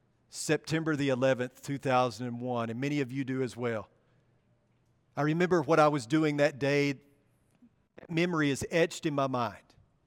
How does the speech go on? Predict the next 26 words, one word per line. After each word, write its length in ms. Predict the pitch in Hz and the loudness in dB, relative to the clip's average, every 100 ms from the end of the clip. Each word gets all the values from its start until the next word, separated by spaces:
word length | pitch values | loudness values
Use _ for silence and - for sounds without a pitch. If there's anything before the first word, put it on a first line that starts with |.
| _ _ _ _ _ _ _ | _ _ _ _ _ _ _
I 100 | 131 | 0
was 180 | 151 151 | 2 0
at 100 | 165 | -4
work. 380 | 135 143 160 - - _ _ _ _ _ _ _ _ _ _ _ - | 0 0 0 -8 -20 _ _ _ _ _ _ _ _ _ _ _ -4
I 60 | |
went 180 | 139 151 | -2 0
home 180 | 147 165 | 0 0
for 140 | 151 | 0
lunch 400 | 139 143 156 - | 2 4 4 0
and 80 | 135 | 0
I 60 | 135 | 2
watched 400 | 135 151 170 - | 4 4 2 -4
those 200 | 143 123 | -6 -4
images 480 | 175 165 147 135 127 | -4 -2 -2 -4 -8
play 320 | - 160 143 | -4 0 4
out 160 | 143 143 | 4 4
on 100 | 139 | 0
T 220 | - 147 | -2 -2
V. 340 | 131 135 151 - _ _ _ _ _ _ _ _ - | -2 -4 -4 -10 _ _ _ _ _ _ _ _ -10
Those 160 | 131 | -10
planes 680 | - - 156 156 160 156 - - _ _ _ | -8 2 4 4 -2 -6 -10 -14 _ _ _
flying 340 | 143 143 143 | 2 2 2
into 240 | 143 143 135 | -2 -4 -6
the 80 | |
Twin 320 | 135 - 147 139 | -8 -6 -6 -4
Towers. 680 | 139 135 139 139 143 - | 0 0 0 -2 -10 -18